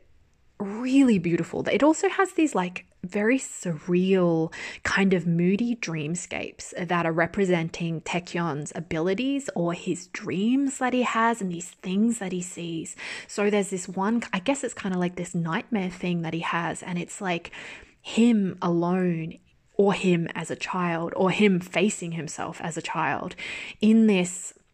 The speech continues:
you know, just expansive room of nothing. Like, everything is black, but it's, like,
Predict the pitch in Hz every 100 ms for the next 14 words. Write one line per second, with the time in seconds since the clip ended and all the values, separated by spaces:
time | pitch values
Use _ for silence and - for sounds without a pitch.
0 | _ _ _ _ _ _ _ _ _ _
1 | _ _ - 240 190 185 180 - - _
2 | - 202 - - - 180 190 240 233 -
3 | 175 170 170 - - - _ _ - 175
4 | 196 196 185 170 165 175 160 160 156 -
5 | 151 175 156 - 196 233 240 277 226 175
6 | 175 165 151 - - 175 170 - - 170
7 | 151 139 -